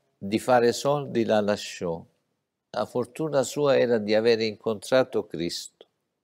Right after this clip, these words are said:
Quando ritornò nel paese,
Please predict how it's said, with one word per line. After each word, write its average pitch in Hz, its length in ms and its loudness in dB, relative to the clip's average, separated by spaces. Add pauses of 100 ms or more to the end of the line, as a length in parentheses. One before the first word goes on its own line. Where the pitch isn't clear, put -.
(760)
Quando 147 460 6
ritornò 117 640 4
nel 117 240 0
paese, 101 720 0